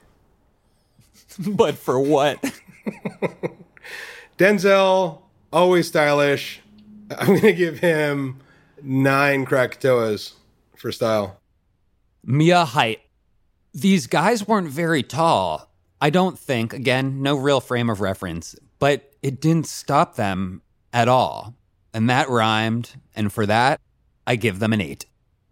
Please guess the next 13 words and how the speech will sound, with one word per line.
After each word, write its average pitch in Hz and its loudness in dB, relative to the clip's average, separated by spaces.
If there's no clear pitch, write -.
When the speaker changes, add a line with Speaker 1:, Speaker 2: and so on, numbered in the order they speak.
Speaker 2:
I 131 2
thought 160 4
you 147 -2
were 143 -2
gonna 143 2
rhyme 143 2
a 127 0
number 135 0
with 107 -4
all. 117 -2
Speaker 1:
Orange? 175 -2
Speaker 2:
<laughs> - -4
Dorange. 214 0